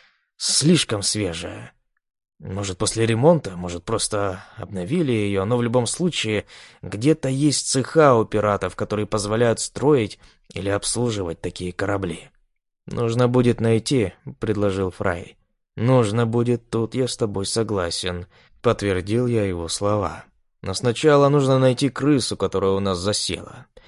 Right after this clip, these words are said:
Еще раз на всякий случай спрошу. У тебя есть какие-нибудь подозрения?"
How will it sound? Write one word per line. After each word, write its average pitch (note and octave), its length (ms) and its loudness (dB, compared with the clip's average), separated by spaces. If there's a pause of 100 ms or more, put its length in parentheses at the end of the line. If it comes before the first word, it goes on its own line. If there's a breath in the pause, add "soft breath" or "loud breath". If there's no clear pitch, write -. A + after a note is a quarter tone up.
(260 loud breath)
Еще - 280 2
раз D#3+ 180 6
на D#3 80 2
всякий C#3+ 300 4
случай C#3+ 360 0
спрошу. B2 580 0 (1080)
У - 80 -12
тебя G2 560 0 (600)
есть G2 500 0
какие-нибудь A#2+ 600 0
подозрения?" G2+ 840 -2